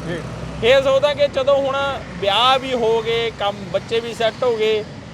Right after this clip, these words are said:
Speaker 2: ਹੁਣ ਮੇਰੀ ਰਿਟਾਇਰਮੈਂਟ ਹੋ ਗਈ, ਹੁਣ ਮੈਂ ਬੈਠਦਾ। ਤੁਸੀਂ ਪੰਜਾਬ ਪੁਲਿਸ ਚੋਂ ਰਿਟਾਇਰਮੈਂਟ ਤੋਂ ਬਾਅਦ ਘਰੇ ਕਿਉਂ ਨਹੀਂ ਬੈਠੇ? ਕੀ ਗੱਲ ਹੋ ਗਈ?
Speaker 1: ਵੀ ਮੈਂ ਵਿਹਲਾ ਰਹਿਣਾ ਨਹੀਂ ਚਾਹੁੰਦਾ, ਕੰਮ ਕਰੀਏ ਬਸ।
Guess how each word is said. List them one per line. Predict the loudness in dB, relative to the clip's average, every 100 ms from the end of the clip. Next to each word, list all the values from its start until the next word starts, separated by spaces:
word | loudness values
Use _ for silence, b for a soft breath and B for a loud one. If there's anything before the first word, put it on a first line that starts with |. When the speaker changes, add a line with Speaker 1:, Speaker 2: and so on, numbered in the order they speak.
| 0
Speaker 2:
ਹੁਣ | 0
ਮੇਰੀ | 4 2 2
ਰਿਟਾਇਰਮੈਂਟ | 2 2 2 0 -2 -4
ਹੋ | -4
ਗਈ, | -2
ਹੁਣ | -4
ਮੈਂ | -4 -4
ਬੈਠਦਾ। | -2 -2 -2 -4 -6
ਤੁਸੀਂ | -6 -6 -4
ਪੰਜਾਬ | -4 2 2 4
ਪੁਲਿਸ | 2 -2
ਚੋਂ | -2 -2
ਰਿਟਾਇਰਮੈਂਟ | 0 0 0 0 -4
ਤੋਂ | -2 0
ਬਾਅਦ | 4 4 4 0 -10 -20 -20 -20 -20 -8 -4
ਘਰੇ | 2 2
ਕਿਉਂ | 2 0
ਨਹੀਂ | 0
ਬੈਠੇ? | 0 2
ਕੀ | 0 -2 0
ਗੱਲ | 0 0
ਹੋ | -2
ਗਈ? | -4 -8 -14 -16 -14 -12 -12
Speaker 1:
ਵੀ | -10
ਮੈਂ | -6 -4
ਵਿਹਲਾ | -2 2 2
ਰਹਿਣਾ | 2 0
ਨਹੀਂ | 2
ਚਾਹੁੰਦਾ, | 2 2 -2 -10 -14 -14 -14 -16 -14 -16 -16 -18 -18 -2
ਕੰਮ | 0 2
ਕਰੀਏ | 2 2 -2
ਬਸ। | -6